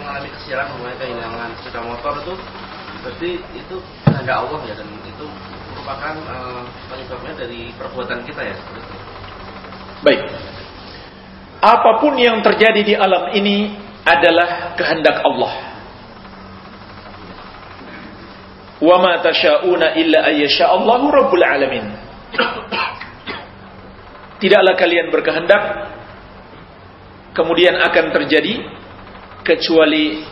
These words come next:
Speaker 2: apabila Allah Rabbul Alamin juga berkehendak. "Masya Allahu kana wa man lam yasha' lam yakun."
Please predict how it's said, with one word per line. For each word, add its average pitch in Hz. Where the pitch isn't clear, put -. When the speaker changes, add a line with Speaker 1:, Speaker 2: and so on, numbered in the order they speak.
Speaker 2:
apabila 147
Allah 156
Rabbul 151
Alamin 139
juga 143
berkehendak. 123
"Masya 220
Allahu 233
kana 269
wa 156
man 208
lam 185
yasha' 170
lam 151
yakun." 135